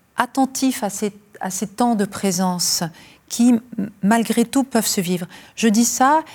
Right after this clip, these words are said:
et je sais, nous l'avons vécu, moi je l'ai vécu de manière proche aussi, je sais à quel point, euh, nous avons traversé des moments difficiles où il a été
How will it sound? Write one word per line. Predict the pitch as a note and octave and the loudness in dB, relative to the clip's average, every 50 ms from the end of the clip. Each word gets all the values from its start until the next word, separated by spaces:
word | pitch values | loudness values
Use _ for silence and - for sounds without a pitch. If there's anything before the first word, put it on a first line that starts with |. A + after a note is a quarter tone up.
| - - - _ - | -20 -20 -20 _ -2
et | - G3+ | -2 0
je | G3 G#3 | 2 2
sais, | A3 G3+ - - - A#3 B3 C#4 D#4 D4+ - - - _ _ _ _ _ - | 2 0 0 2 2 4 4 4 2 -2 -6 -20 -20 _ _ _ _ _ -2
nous | - G3+ A#3 | 2 4 4
l'avons | A#3 A3+ A3 G#3+ F#3 G3 G#3 | 6 6 4 2 2 0 0
vécu, | F#3+ G3 F#3 - - A#3 B3 C4+ | -2 -2 -4 -2 0 2 4 6
moi | C4+ A#3+ A3+ | 6 6 4
je | G#3 G3 | 4 2
l'ai | G3+ | 0
vécu | F#3+ G3+ G3+ - G#3+ | 0 0 0 0 0
de | G#3 | 2
manière | G3 F#3+ F#3 F#3 F#3 F3+ - | 2 2 2 2 0 -2 -4
proche | - - - G#3 G3 - - | -8 -4 -2 -2 -2 0 -2
aussi, | G3 - - - - B3 B3 | -2 -2 -2 -2 0 0 0
je | A3+ G#3 | 0 0
sais | F#3 - - F#3+ - - - | -2 0 -2 -4 -4 -2 -2
à | A3 A3+ | -4 -2
quel | - - A#3 A3 G3+ | 0 -2 -2 -2 -2
point, | - - - - G#3+ G#3+ A3 A#3+ C4+ - - - - - - - - _ - - | -4 -8 -4 0 0 2 2 0 -2 -2 -6 -20 -20 -20 -20 -20 -20 _ -4 -2
euh, | G3 F#3+ F#3 F#3 F3+ - | -2 0 -2 -2 -4 -2
nous | - G#3 B3 B3+ - | 0 2 2 4 4
avons | B3 A3 G3+ G#3+ | 2 0 0 -2
traversé | G#3 - G#3 G3 G3+ G3 - - A#3 | -2 -2 -2 -2 -2 -4 -2 -2 -2
des | G3+ G#3 G#3 | -2 0 -2
moments | G3+ G3+ G3+ G3 G3 | 0 0 0 0 0
difficiles | F3+ F3+ G3 G3+ - F#3+ F3 - - - F#3+ G3+ A3+ B3 C4 - | 0 -2 -4 -4 -4 -4 -4 -4 -4 -2 0 2 2 2 2 0
où | - A3+ A3 | 2 2 2
il | A3+ A3 A3 | 4 4 4
a | G#3+ A3 | 2 0
été | G#3 G#3+ - A#3 A3+ | 0 -2 -2 -2 -2